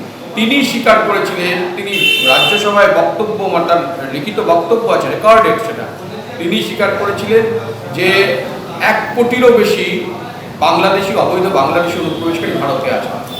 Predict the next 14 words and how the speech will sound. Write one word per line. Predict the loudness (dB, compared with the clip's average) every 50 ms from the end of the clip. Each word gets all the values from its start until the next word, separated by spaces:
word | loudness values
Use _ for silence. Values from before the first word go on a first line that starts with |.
| -8 -2 0
তার | 2 2 2
মধ্যে | 2 0 0 0 -2
সাতান্ন | -2 0 0 0 2 2 0 0 0 0 4
লক্ষ | 4 6 6 4 2 0 0 0 0 -2 -2 -4 -6 -8 -6 -2
অবৈধ | -2 0 0 0 0
অনুপ্রবেশকারী | 0 -2 -2 -4 -4 -4 -4 -6 -4 -4 -2 0 0 2 2 0 -2 -2 -4 -6 -8 -6
পশ্চিমবঙ্গে | -6 -6 -4 -4 -2 -2 2 2 2 2 4 2
এবং | 2 2 2 0 2
পঞ্চাশ | 2 2 2 2 0 -2
লক্ষ | -2 -2 -2 0 0
অবৈধ | 0 0 2 0 0 0
অনুপ্রবেশকারী, | 0 -2 -2 -2 -4 -6 -6 -8 -8 -6 -4 -4 -4 -4
আহ, | -6 -10 -12 -14 -16 -16 -18 -18 -18 -18 -14 -10 -8 -4 -4 -4 -2 -4 -6 -6 -8 -10 -12 -12 -14 -14 -16 -16 -10 -4 -2
অসমে। | -2 -2 0 -2 -2 -4